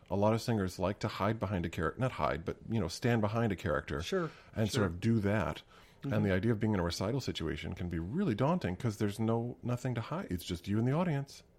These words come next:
Speaker 2: Yeah.
Speaker 1: And so for someone who grows up in a more concert-oriented, um, performance genre, uh,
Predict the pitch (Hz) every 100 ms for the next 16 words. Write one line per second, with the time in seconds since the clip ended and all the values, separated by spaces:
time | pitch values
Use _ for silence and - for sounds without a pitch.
0 | - 127 127 127 107 - 110 123 - 113
1 | 113 - 117 113 110 113 104 101 - 98
2 | 85 - 95 98 101 90 - - 95 95
3 | 90 90 85 - 90 85 82 82 82 -
4 | _ - - _ - 104 - 110 151 117
5 | - - - - - - 95 78 73 73
6 | 107 - - - - - - - - 95